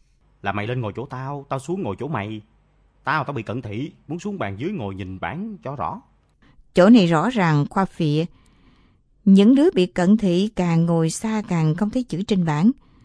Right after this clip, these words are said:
Speaker 2: Nhưng thằng Bông không để ý, nó thờ ơ buột miệng.
Speaker 1: "Vậy hả?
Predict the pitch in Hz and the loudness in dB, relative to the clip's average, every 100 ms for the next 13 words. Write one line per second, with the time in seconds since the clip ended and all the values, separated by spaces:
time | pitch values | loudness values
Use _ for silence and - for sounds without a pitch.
0 | _ _ _ _ - 247 233 196 190 226 | _ _ _ _ 6 6 6 4 4 4
1 | 226 233 208 196 247 311 392 262 240 185 | 4 4 2 2 0 -2 -2 -4 0 0
2 | 156 - 202 185 151 - 156 151 190 190 | 0 0 0 0 -4 -2 0 4 2 0
3 | _ _ _ _ _ _ _ - 113 139 | _ _ _ _ _ _ _ -8 -4 0
4 | 135 | 0